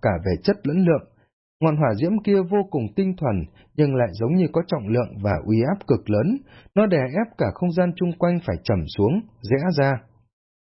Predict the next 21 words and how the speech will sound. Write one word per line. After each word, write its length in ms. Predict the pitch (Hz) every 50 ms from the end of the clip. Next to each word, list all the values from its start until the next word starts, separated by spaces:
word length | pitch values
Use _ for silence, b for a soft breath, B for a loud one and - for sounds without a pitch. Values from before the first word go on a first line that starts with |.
| _ _ -
Ngọn 160 | 156 151 147
lửa 260 | 147 147 135 113 92 87 -
cũng 100 | - 156
không 180 | - 175 143
có 100 | 120 156 156 -
thiêu 120 | 160 135
đốt 160 | 147 185 220 - -
từ 160 | 131 117 104 - -
từ, 240 | 120 117 107 92 87 B B B B -
mà 120 | 151 151
lập 160 | 151 147 143 - -
tức 220 | 233 240 - -
làm 180 | 147 139 135 139
yên 240 | - 175 202 196 185
diệt 180 | 160 143 117 - - -
những 160 | 131 175 190
gì 120 | 160 135 104
mà 120 | 85 80 82
nó 100 | 98 120 -
chạm 160 | - - 131 120 - -
phải. 260 | 123 110 90 82 98